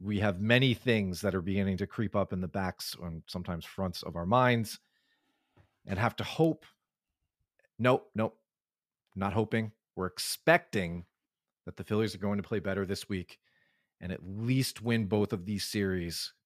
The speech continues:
against the Marlins and the Nationals at home. It's a big week.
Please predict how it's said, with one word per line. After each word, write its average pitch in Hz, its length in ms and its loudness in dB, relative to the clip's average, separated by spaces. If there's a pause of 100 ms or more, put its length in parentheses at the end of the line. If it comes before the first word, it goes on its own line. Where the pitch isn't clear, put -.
(160)
against 92 320 -6
the 98 60 -2
Marlins 90 420 -2
and 90 100 -6
the 90 60 -6
Nationals 85 600 -8 (140)
at 110 180 -4
home. 92 500 -6 (680)
It's 98 160 -8
a 113 40 -4
big 151 280 2
week. 175 520 2